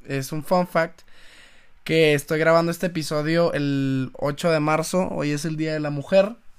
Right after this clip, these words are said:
Eh, fíjense que muchos, muchos me han pedido que dé mi opinión sobre qué es lo que está pasando y bla, bla, bla.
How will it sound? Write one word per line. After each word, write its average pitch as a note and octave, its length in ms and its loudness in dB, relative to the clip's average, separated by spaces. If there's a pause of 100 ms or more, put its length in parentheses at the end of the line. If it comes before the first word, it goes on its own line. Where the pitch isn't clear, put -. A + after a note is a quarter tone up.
(640)
Eh, C#3+ 400 0
fíjense F#3+ 340 -2
que E3+ 80 -2
muchos, F#3 680 2
muchos D3 420 -8
me C#3+ 80 -4
han C#3 120 -4
pedido D3 320 -4
que C3+ 220 -4
dé C3 120 -6
mi C3+ 120 -4
opinión D3+ 720 -4 (440)
sobre B2+ 480 -4
qué B2+ 120 -8
es B2+ 40 -4
lo C3 120 -6
que B2+ 80 -10
está B2 220 -10
pasando E3+ 800 -2
y C#3+ 160 -6
bla, B2 140 -8
bla, C#3+ 140 -8
bla. D#3+ 300 -4